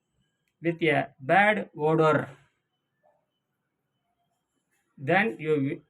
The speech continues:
number six, again number six, then you will notice that urine will be expelled from your body with a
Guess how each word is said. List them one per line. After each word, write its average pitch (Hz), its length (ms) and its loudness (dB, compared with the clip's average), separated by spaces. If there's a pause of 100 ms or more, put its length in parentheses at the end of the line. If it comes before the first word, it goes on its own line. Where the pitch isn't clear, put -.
(100)
number 160 240 0
six, 180 400 -2
again 208 500 0
number 151 300 -4
six, - 380 -4 (540)
then 185 300 0
you 165 140 4
will 147 320 -2 (220)
notice 196 500 -2 (100)
that 165 240 -2 (640)
urine 175 540 0 (120)
will 160 220 -2
be 160 280 -2
expelled 185 500 -4 (840)
from 170 200 0
your 151 220 -2
body 151 500 2 (1080)
with 170 260 -2
a 139 360 0